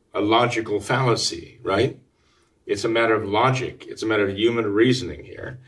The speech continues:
to see that these things to both can't be true. There's a contradiction <laughs> between them, right? So, <coughs> again, that's the result of a logical process. And the, the result of a, a logical process does not yield a dogma.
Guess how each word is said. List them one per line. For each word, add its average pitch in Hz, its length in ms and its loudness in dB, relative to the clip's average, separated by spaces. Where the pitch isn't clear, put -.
to 104 100 -2
see 113 300 4
that 110 220 0
these 117 280 2
things 101 380 -2
to - 420 -2
both 110 300 4
can't 101 280 -4
be 90 120 0
true. 101 580 2
There's 98 220 0
a 107 60 2
contradiction 113 640 2
<laughs> 107 60 -10
between - 440 -4
them, - 100 -20
right? 127 240 -4
So, - 440 4
<coughs> - 220 -10
again, 220 600 0
that's 127 200 0
the - 80 2
result 120 360 2
of 113 80 2
a 107 80 4
logical 95 440 0
process. - 540 -8
And 151 180 0
the, 151 200 2
the 143 160 0
result 147 440 2
of 127 60 0
a, 113 200 2
a - 20 -2
logical 110 480 2
process 131 580 -4
does 101 200 2
not 110 200 0
yield 98 260 2
a 95 60 0
dogma. 127 460 -2